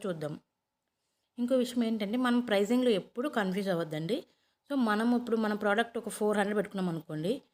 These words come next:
మనం క్వాలిటీని చూసుకొని ఆ క్వాలిటీని తగ్గట్టు మనం ప్రైజింగ్ అయితే పెట్టుకోవాలి. మంచి క్వాలిటీ అనుకోండి,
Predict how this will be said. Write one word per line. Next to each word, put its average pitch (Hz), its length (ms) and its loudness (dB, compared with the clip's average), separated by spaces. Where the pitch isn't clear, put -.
మనం 226 300 -2
క్వాలిటీని 226 680 2
చూసుకొని 220 460 -2
ఆ 226 160 0
క్వాలిటీని 208 500 -2
తగ్గట్టు 202 380 -2
మనం 262 180 2
ప్రైజింగ్ 190 400 0
అయితే 175 160 -4
పెట్టుకోవాలి. 160 580 -8
మంచి 214 380 -2
క్వాలిటీ 214 400 -4
అనుకోండి, 190 540 -4